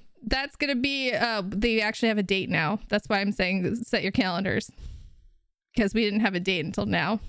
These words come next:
The date the G C X lore panel date is going to be Saturday the nineteenth at eleven A M Pacific. That is the lore panel time and date. I will do more reminding as the time goes on.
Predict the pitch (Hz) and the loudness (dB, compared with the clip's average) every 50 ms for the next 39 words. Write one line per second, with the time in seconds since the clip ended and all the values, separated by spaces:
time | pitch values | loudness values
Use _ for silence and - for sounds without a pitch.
0 | - - - - - - _ _ _ _ _ _ _ - - _ _ - 220 208 | -12 -12 -14 -16 -20 -20 _ _ _ _ _ _ _ -20 -20 _ _ -2 -2 0
1 | 185 214 220 233 226 220 - - - - _ _ - 196 196 - 220 240 262 - | 2 0 0 0 0 -4 -6 -10 -14 -20 _ _ -4 -2 -2 0 0 0 0 2
2 | 240 214 226 - - 214 214 254 - 262 202 202 196 185 196 - 185 202 202 - | 0 0 0 -2 0 0 0 2 2 2 2 2 2 0 2 0 0 0 0 0
3 | - 202 - - 196 196 196 202 - 208 196 202 190 190 185 196 - - 208 196 | -2 -2 0 0 2 2 2 2 2 0 0 2 2 2 0 0 0 0 0 2
4 | 202 208 196 196 190 185 202 190 185 190 190 185 180 - - - 202 190 214 - | 2 2 2 2 2 2 2 2 2 2 2 0 -2 -4 -2 0 0 0 0 0
5 | - - 170 170 175 - 185 202 214 190 190 196 208 196 175 175 175 160 170 175 | 0 0 0 2 2 0 0 2 2 0 2 2 0 2 2 0 0 0 0 0
6 | 208 - 208 202 - 190 190 - 185 180 - - - - - - - - - - | 0 0 -2 -2 0 -2 -2 0 -2 -4 -4 -6 -14 -20 -20 -20 -20 -20 -20 -20
7 | - - - - - _ _ _ _ _ _ _ _ _ _ _ _ _ _ _ | -20 -20 -20 -20 -20 _ _ _ _ _ _ _ _ _ _ _ _ _ _ _
8 | _ _ _ _ _ _ _ _ _ _ _ _ _ _ _ _ _ _ _ _ | _ _ _ _ _ _ _ _ _ _ _ _ _ _ _ _ _ _ _ _
9 | _ _ _ _ _ _ _ _ - 220 220 190 180 190 - - 185 180 175 180 | _ _ _ _ _ _ _ _ -2 0 2 2 2 0 0 0 0 2 4 4
10 | 175 175 - - 190 175 170 165 165 165 - - 165 175 170 156 160 165 190 147 | 2 2 2 0 0 2 2 2 2 2 2 2 2 2 2 2 0 2 2 0
11 | 120 - - - - - - - - _ _ _ _ _ _ _ _ _ _ _ | 0 -2 -4 -8 -16 -20 -20 -20 -20 _ _ _ _ _ _ _ _ _ _ _
12 | _ _ _ _ _ _ _ _ _ _ _ _ _ _ - - - 202 202 202 | _ _ _ _ _ _ _ _ _ _ _ _ _ _ -10 -4 -2 0 0 2
13 | 190 214 214 214 214 208 208 202 196 185 180 180 175 175 170 175 180 180 - - | 2 4 4 4 2 2 2 2 2 2 2 2 2 0 0 0 0 0 0 0
14 | - 180 180 120 175 170 190 - - - 156 160 180 - - - - 101 104 - | -2 0 -2 -2 -2 -4 -6 -8 -4 -2 -2 0 0 0 -2 -2 0 -2 -2 -4
15 | - - - - | -2 -2 -4 -4